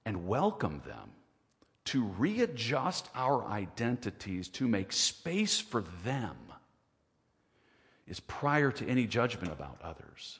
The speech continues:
except that of identifying them in their humanity." So,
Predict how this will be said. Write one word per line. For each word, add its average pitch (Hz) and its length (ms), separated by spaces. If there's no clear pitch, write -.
except - 720
that 98 300
of 90 140
identifying 98 800
them 90 260
in 87 140
their 80 140
humanity." 76 720
So, - 160